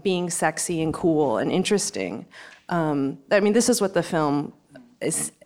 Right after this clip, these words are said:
to me, was reflecting as, as, and this is a problem, um, on their own, that that has to go through, again, this kind of,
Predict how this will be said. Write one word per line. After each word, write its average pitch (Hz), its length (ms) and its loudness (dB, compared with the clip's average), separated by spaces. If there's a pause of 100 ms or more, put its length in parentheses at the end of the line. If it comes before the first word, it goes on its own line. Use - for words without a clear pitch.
(120)
to - 120 0
me, 208 300 4
was 165 300 0
reflecting 160 600 -2
as, 156 200 -2
as, 160 260 -2
and 165 180 -4
this 160 140 -4
is 160 140 -6
a 160 40 -6
problem, 160 520 -2 (460)
um, 156 440 -2
on 175 160 0
their 165 200 0
own, 190 260 4
that 165 140 -2
that 165 120 2
has 190 300 -2
to 165 80 -2
go 160 200 2
through, 170 460 2
again, 156 460 -2
this 170 120 -4
kind 160 220 -4
of, 160 160 -10